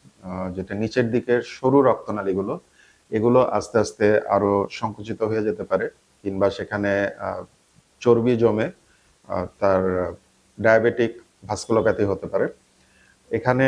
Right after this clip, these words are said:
আহ, যাদের পায়ের আঙ্গুলগুলোর ভিতরে, আহ, ডায়াবেটিস রোগীদের জন্য যেটা খুবই গুরুত্বপূর্ণ, তাদের, আহ, পায়ের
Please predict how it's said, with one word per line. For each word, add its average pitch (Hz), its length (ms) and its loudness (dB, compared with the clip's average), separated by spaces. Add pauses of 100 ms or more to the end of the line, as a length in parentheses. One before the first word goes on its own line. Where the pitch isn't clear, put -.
(120)
আহ, 107 320 0
যাদের 110 400 4 (720)
পায়ের 113 480 4 (200)
আঙ্গুলগুলোর 120 600 4
ভিতরে, 104 360 -2
আহ, 98 520 -2 (500)
ডায়াবেটিস 107 440 0
রোগীদের 113 280 0
জন্য 107 260 -12
যেটা 107 240 -4
খুবই 110 400 -6 (140)
গুরুত্বপূর্ণ, 104 600 -8 (220)
তাদের, 101 220 0
আহ, 95 480 -6 (100)
পায়ের 107 500 2